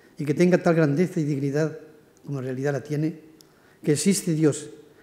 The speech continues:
que se ocupa de nosotros y con nosotros. Pensamos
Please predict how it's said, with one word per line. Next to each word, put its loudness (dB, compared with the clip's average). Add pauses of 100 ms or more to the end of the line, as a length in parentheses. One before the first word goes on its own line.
(100)
que -6
se -2
ocupa -2
de 8
nosotros 0
y -8
con 2
nosotros. -8 (1000)
Pensamos 0